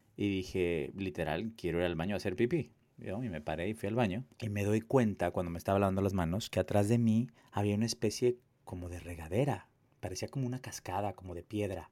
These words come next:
No sé si siga así ahorita, ya pasaron veinte años, pero eso era en ese momento, ¿no? Una regadera como de cascada.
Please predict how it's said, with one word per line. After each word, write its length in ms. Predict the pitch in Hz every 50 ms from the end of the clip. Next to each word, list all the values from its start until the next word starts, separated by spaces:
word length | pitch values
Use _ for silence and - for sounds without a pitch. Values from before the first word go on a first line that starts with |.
| _ _ _
No 200 | 107 110 113 113
sé 180 | 113 - 107 95
si 140 | - 107
siga 240 | - - 104 98 107
así 160 | 104 - -
ahorita, 340 | 117 113 127 131 120 - 147
ya 140 | 131 101 -
pasaron 280 | 98 90 95 92 90 92
veinte 240 | 95 98 101 -
años, 240 | 117 110 117 131 127
pero 440 | - - 113 104 107 113 143 - - _ _ _ _ _ _ _ -
eso 420 | - - 98 - - - 131 117
era 180 | 110 107 107 110
en 80 | 104
ese 160 | 104 - -
momento, 520 | 113 110 98 90 92 92 95 90 85 80 82
¿no? 100 | 80 85
Una 160 | 95 101 107
regadera 720 | 110 113 113 98 95 87 90 98 98 95 101 101 110 117 - _ _ _ _ _ _
como 220 | - 101 101 98
de 100 | 95 92
cascada. 760 | - - 101 - - - - 120 101 104 101 95 92 -